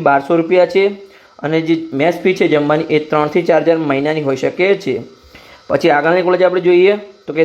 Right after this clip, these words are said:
ત્રીજા નંબરની પ્રાઇવેટ કોલેજ, જેનું નામ છે સી યુ શાહ મેડિકલ કોલેજ, જે સુરેન્દ્રનગરમાં આવેલી છે. તો એમાં આપણે જોઈએ તો કે ટ્યુશન ફી આ વર્ષે છે જે વધારવામાં આવેલી છે એ નવ લાખ ચુમ્મોતેર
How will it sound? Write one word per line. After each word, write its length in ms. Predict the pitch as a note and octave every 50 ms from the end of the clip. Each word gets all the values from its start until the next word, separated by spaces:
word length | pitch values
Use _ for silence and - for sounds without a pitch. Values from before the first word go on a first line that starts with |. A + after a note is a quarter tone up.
| D#3+
ત્રીજા 280 | E3 D3+ D3+ E3 F3 E3+
નંબરની 340 | F3 F3 E3+ F3 F3 F3 E3+ E3
પ્રાઇવેટ 260 | D#3 D#3 E3 E3 E3 -
કોલેજ, 180 | F3 F3 F#3+ E3+ D#3+
જેનું 200 | D#3+ D#3+ E3 D#3+ E3
નામ 120 | E3 D#3+ D#3+ E3
છે 100 | F3+ G3 G#3+ A3 - - - _ _ _ _ _ _ -
સી 180 | - D#3 D#3 D#3 E3
યુ 120 | F3 F#3 F3+ F3
શાહ 160 | E3+ E3+ E3+ E3+ D#3+
મેડિકલ 340 | D#3+ D#3 E3 D#3+ E3+ F3 E3+ E3+
કોલેજ, 180 | E3+ F3 F#3 F3+ D#3+
જે 80 | E3+ E3 E3+
સુરેન્દ્રનગરમાં 680 | D3 C#3+ D3+ D#3 E3 E3 E3 E3+ E3 D#3+ E3 E3 E3+ E3+ -
આવેલી 300 | D#3 D3+ E3 E3+ E3+ D#3+ E3
છે. 100 | G3 G3+ G#3 G#3 G3+ -
તો 40 | - D3+
એમાં 160 | D3+ D#3+ E3 E3+
આપણે 160 | F3 F3+ E3+ E3+
જોઈએ 240 | F3+ F3+ F3+ G3+ A3 A3 - - - - - - - - _
તો 40 | - D3+ E3
કે 60 | F3 E3+
ટ્યુશન 420 | E3+ E3 D#3+ D#3+ - F3+ F3+ F3 E3+
ફી 140 | - - - D#3+ D#3
આ 60 | D#3 E3
વર્ષે 280 | E3 E3 - F#3+ F3+ E3+ F3
છે 80 | G3+ G3 F#3 D#3+
જે 60 | E3+ D3
વધારવામાં 380 | B2 B2+ C#3+ C#3+ D#3+ E3 E3 E3
આવેલી 260 | E3+ F3 E3+ E3 E3
છે 100 | F#3+ G3 G#3 G3+ - - - - - - _ _ - -
એ 20 | D3
નવ 180 | D3 C#3+ D3+ D#3+ E3
લાખ 120 | F3 E3+ E3+ E3+
ચુમ્મોતેર 340 | D#3+ D#3 E3 E3 F3 F3+